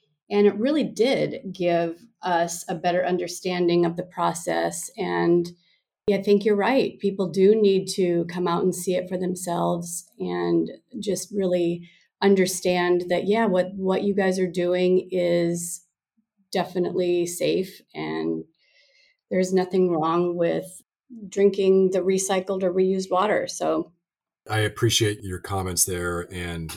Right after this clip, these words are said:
Speaker 2: would also mention that we have some great tools online on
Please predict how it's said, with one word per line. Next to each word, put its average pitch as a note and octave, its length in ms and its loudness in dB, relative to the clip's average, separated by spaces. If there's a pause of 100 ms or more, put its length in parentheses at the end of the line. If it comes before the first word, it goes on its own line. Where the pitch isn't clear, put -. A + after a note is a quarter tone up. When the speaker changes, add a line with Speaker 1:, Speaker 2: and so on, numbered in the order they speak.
Speaker 2:
would G2 180 -2
also F#2+ 480 -2
mention E2+ 720 -6
that E2 440 -8
we G2+ 280 -4
have G2 320 -2
some F#2 200 -2
great F#2 360 -4
tools G2 500 -6
online E2+ 1040 -8
on E2 520 -10